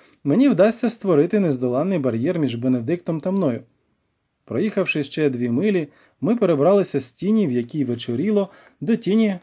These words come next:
де сонце стояло в зеніті. Щоправда, і там, і там небо було затягнуте хмарами.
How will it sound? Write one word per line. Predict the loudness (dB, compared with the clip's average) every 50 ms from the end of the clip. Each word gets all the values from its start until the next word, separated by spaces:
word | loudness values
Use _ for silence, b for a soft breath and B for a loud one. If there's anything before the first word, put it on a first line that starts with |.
| -6
де | -4 -2 -2 -2
сонце | -2 -4 -6 -6 -6 -6 -8 -10
стояло | -8 -4 -2 -2 0 0 -2 -4 -4
в | -4 -4
зеніті. | -2 0 0 0 -2 -4 -10 -16 -20 _ _ _ _ _ _ _ _ _ _ _ _ -18
Щоправда, | -14 -10 -10 -8 -4 0 0 0 2 2 0
і | 0 0
там, | 2 2 2 2 2 -2 -6 -8
і | -8 -8
там | -4 -2 0 0 0 0 -2 -4 b b b b b b b
небо | 0 2 2 2 2 2
було | 2 4 4 4 2
затягнуте | 2 0 -2 0 0 0 2 0 -2 -2 -4
хмарами. | -6 -6 -2 -2 -2 -2 -4 -8